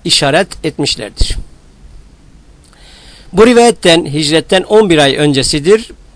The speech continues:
Bunu İbnül Munir, İbnül Munzir Sireti, İbni Abdülber, Berr'in şerhinde yazmıştır. İbrahim bin İshak el, e, Harbi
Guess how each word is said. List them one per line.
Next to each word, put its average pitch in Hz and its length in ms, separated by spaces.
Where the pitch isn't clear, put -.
Bunu 170 420
İbnül 180 320
Munir, 160 460
İbnül 160 260
Munzir 139 400
Sireti, 147 680
İbni 180 300
Abdülber, 156 720
Berr'in 151 360
şerhinde 135 500
yazmıştır. 160 680
İbrahim 160 500
bin 156 100
İshak 156 520
el, 165 220
e, 131 320
Harbi 151 640